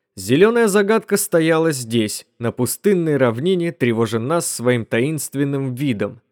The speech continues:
Гендерсон проговорил медленно, как бы раздумывая вслух. «Я, кажется, знаю ответ. Вспомнил кое-что из школьной ботаники. И если Суров выводил это растение для лунных условий,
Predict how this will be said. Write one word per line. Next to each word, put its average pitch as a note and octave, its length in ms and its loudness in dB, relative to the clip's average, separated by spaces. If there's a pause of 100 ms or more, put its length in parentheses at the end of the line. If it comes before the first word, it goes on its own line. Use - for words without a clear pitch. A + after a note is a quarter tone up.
(400)
Гендерсон F3+ 680 0
проговорил C3 640 2
медленно, A2 680 -4
как A#2+ 200 0
бы G#2+ 320 0
раздумывая C3 840 2
вслух. B2 540 -4 (640)
«Я, C#3 380 4
кажется, F#3 480 2
знаю E3+ 500 4
ответ. E3 560 2 (480)
Вспомнил F#3 580 4
кое-что E3 520 2
из D#3 160 2
школьной D#3 460 0
ботаники. D3 800 0 (260)
И A#2+ 100 0
если D#3 380 4
Суров E3+ 440 4
выводил C#3+ 500 4
это C3+ 280 0
растение C3 720 2
для A#2+ 380 2
лунных C#3 480 2
условий, C#3+ 600 2